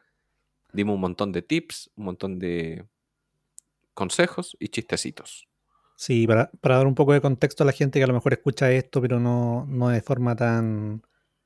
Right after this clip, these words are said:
Speaker 2: tan rigurosa o no entiende tan bien, eh, los episodios que hacemos con El Sentido del Humor son episodios especiales porque ahí tenemos pantalla, tenemos, tenemos otra tecnología que nos impide llegar a la gente de otra forma,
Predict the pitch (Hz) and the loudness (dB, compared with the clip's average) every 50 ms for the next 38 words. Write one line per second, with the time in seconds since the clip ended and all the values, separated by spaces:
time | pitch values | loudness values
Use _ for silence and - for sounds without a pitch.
0 | _ _ _ _ _ _ _ _ _ _ _ - 123 120 117 120 110 104 110 113 | _ _ _ _ _ _ _ _ _ _ _ 0 2 2 2 2 2 2 2 4
1 | 113 117 131 135 139 139 135 135 123 - 131 123 123 120 120 117 - - - 127 | 4 6 6 6 6 6 6 4 2 2 2 2 2 2 2 0 -2 -2 0 2
2 | 127 127 127 120 123 120 123 123 139 160 165 - - _ _ _ _ _ _ _ | 2 2 2 2 2 2 2 2 2 0 -2 -4 -12 _ _ _ _ _ _ _
3 | _ - 147 131 127 123 123 120 120 - - - 143 123 135 117 147 156 151 175 | _ 0 2 4 4 4 4 4 2 0 0 0 0 0 4 4 4 6 6 4
4 | 147 - 175 175 170 - - 170 175 180 185 190 - - 139 143 156 143 151 156 | 4 4 2 2 2 2 2 4 4 4 2 2 0 0 2 2 2 4 4 4
5 | 151 151 165 190 - - _ _ _ _ _ _ _ _ _ _ _ _ _ _ | 4 4 4 2 2 0 _ _ _ _ _ _ _ _ _ _ _ _ _ _
6 | _ _ _ _ _ _ _ _ - - 147 139 151 139 135 117 151 147 143 143 | _ _ _ _ _ _ _ _ 0 4 6 6 6 6 6 6 8 8 8 8
7 | 143 143 - 135 - - 151 147 156 151 - - 160 160 156 - - 170 170 - | 6 4 2 0 4 4 4 4 4 2 2 4 4 4 4 2 0 -2 -2 0
8 | - 147 143 135 143 131 135 135 127 120 - - 117 107 - _ - 135 131 123 | 2 0 2 2 2 2 2 0 0 0 0 -2 -2 -2 -2 _ 2 4 4 4
9 | 113 110 117 113 117 117 120 117 113 113 110 110 110 107 107 - _ _ _ _ | 4 2 2 0 0 0 0 0 0 -2 -2 -4 -4 -6 -8 -12 _ _ _ _
10 | _ _ - 120 123 123 127 131 143 147 156 147 143 143 147 143 135 135 - - | _ _ -6 -2 0 2 4 4 6 6 6 6 4 4 2 2 0 0 0 0
11 | 139 139 139 135 131 131 120 - - 143 139 135 127 127 127 - _ - 135 127 | 0 0 0 0 -2 -4 -6 -4 -2 0 0 0 0 -2 -6 -10 _ -4 -2 0
12 | 123 131 127 127 127 120 120 - - 143 139 - - 151 139 - - - - _ | 2 2 2 2 2 0 0 0 -2 -2 -2 0 0 0 0 0 -4 -16 -20 _
13 | _ - 117 127 139 135 123 - - 127 104 101 95 90 87 - | _ 4 4 4 6 4 2 4 2 2 2 2 -2 -6 -8 -10